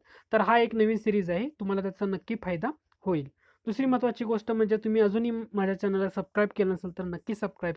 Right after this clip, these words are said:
करा आणि सबस्क्राईब केल्यानंतर समोर जे बेल आयकॉन दिसेल त्याच्यावर क्लिक करा, म्हणजे जेव्हा काही नवीन अपडेट माझ्याकडून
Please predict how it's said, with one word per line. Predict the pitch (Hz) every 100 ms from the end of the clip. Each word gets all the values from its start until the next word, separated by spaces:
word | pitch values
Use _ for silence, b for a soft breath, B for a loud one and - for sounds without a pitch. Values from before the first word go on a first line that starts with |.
| -
करा | 185 269 B B -
आणि | 214
सबस्क्राईब | 214 - 240 247
केल्यानंतर | 247 226 226 220
समोर | 214 220 208 220
जे | 220 196
बेल | 196 202 214
आयकॉन | 208 208 202
दिसेल | 175 - 247
त्याच्यावर | 202 - 185
क्लिक | 190 - 170 -
करा, | 143 139 b b b
म्हणजे | 196 208
जेव्हा | 214 247
काही | 269 269
नवीन | 240 220 220
अपडेट | 202 202
माझ्याकडून | 190 190 185 180